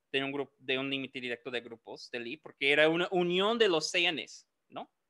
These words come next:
La topología correcta es decir que un subconjunto es abierto si su intersección con cada G L N es abierto. Y con esta topología, G L infinito es un grupo topológico.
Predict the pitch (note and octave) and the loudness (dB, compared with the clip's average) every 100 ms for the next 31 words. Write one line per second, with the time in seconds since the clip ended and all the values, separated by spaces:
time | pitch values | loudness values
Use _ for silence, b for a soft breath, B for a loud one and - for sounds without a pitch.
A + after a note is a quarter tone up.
0 | _ _ _ _ _ _ _ - B B | _ _ _ _ _ _ _ -20 B B
1 | B F#3 D#3 E3+ - G#3 G#3+ F#3+ D4 E4+ | B -14 4 4 6 2 2 0 4 4
2 | B3+ G#3+ A#3 A#3 E3+ A3 - D3+ - D#3+ | 4 4 4 2 0 0 -2 -6 -4 -8
3 | A3+ A#3 A#3 F#3+ F#3 - F3+ A3 G#3+ G3+ | -4 -6 -4 -6 -6 -14 -10 -10 -6 -2
4 | E3+ E3 F#3 - G3+ - F#3 - F#3 F3+ | -2 0 -2 -2 -8 -6 -8 -6 -4 -4
5 | E3+ - - - G#3+ A#3 A#3+ E3+ D#3+ F3+ | -4 -6 -8 -2 0 0 -4 -8 0 4
6 | F3 E3+ F3 - - E3 D#3 D3 D3 C3+ | 6 6 4 0 -2 0 2 2 0 -2
7 | F#3+ _ _ _ _ _ _ _ _ - | -6 _ _ _ _ _ _ _ _ -4
8 | C#3+ C#3 C3 B2+ - - _ _ _ _ | -2 0 0 -2 -6 -14 _ _ _ _
9 | _ _ _ _ b b b C#3+ E3+ F3+ | _ _ _ _ b b b -4 -2 0
10 | B3 A#3 A3+ A3+ G#3 G#3 G3+ - G3+ F3+ | 0 0 0 0 -2 2 0 0 0 0
11 | F3+ E3 F3+ F#3 - F#3+ - - F3+ F3 | 0 -6 -6 -6 -6 -10 -10 2 2 2
12 | F#3+ E3 D#3 D#3 F3+ A#3 B3 A#2+ _ | -2 -4 -8 -14 -14 -12 -12 -12 _